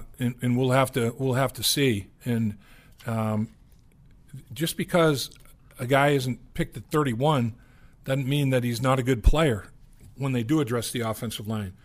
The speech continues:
'cause the offensive line will be addressed. I mean, you know, <laughs> in, in, in this draft, I, I wouldn't be upset if you go two corners, a defensive tackle, edge rusher, wide receiver, a couple of offensive linemen.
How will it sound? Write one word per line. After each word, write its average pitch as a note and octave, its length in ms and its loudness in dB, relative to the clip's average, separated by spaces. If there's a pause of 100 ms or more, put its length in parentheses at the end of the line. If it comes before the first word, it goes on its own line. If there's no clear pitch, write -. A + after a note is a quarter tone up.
(160)
'cause C3 120 -8
the C3+ 100 2
offensive F#3+ 440 0
line C3+ 220 2
will C#3+ 120 2
be B2 160 -2
addressed. G#2+ 520 -2 (440)
I A2+ 60 -8
mean, A2+ 320 0 (180)
you A#2 120 -4
know, G#2+ 200 -6 (460)
<laughs> - 440 -20
in, B2+ 400 -4
in, A#2+ 280 0
in B2+ 160 0
this D#3 160 0
draft, C3+ 480 2 (680)
I, B2 220 -4
I A#2+ 160 -6
wouldn't C#3 320 2
be C3+ 120 4
upset C3 500 2 (100)
if A#2 120 -8
you - 60 -14
go B2 140 0
two D3+ 220 -2
corners, D3 680 0 (400)
a A#2+ 60 -12
defensive C3+ 500 -2
tackle, C3 580 -2 (380)
edge C#3+ 200 2
rusher, C3 600 4 (460)
wide C3 260 0
receiver, C3 640 0 (400)
a - 20 -18
couple C3 220 -6
of A#2+ 80 -4
offensive B2 500 -4
linemen. B2 480 0